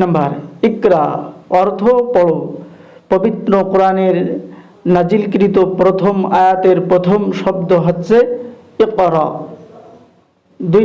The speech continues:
নাম্বার, ইমা। ইমা নামের অর্থ ইশারা। তিন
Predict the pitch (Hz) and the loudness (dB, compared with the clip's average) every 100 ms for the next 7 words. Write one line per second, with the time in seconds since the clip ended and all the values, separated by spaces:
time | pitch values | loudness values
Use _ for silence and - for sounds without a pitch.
0 | 202 170 151 143 - - - - - - | 2 0 -2 -4 -10 -16 -18 -18 -20 -20
1 | - - - - - _ - - - - | -20 -20 -20 -20 -20 _ -20 -20 -20 -20
2 | - - 226 220 175 151 - - - - | -14 0 2 2 0 -4 -8 -12 -18 -20
3 | - - _ _ _ - - _ _ 196 | -20 -20 _ _ _ -20 -20 _ _ 2
4 | 214 240 240 - - - - 196 196 220 | 4 4 2 0 -4 -8 -4 -2 0 2
5 | 190 180 180 185 170 214 247 - - - | 2 2 2 0 2 2 0 -4 -12 -16
6 | - - - - - 190 185 196 226 208 | -20 -20 -20 -20 0 2 4 2 2 2
7 | 160 143 147 - - - - - _ - | 0 -4 -10 -14 -20 -20 -20 -20 _ -20
8 | - - - - _ _ _ _ _ _ | -20 -20 -20 -20 _ _ _ _ _ _
9 | 220 | 0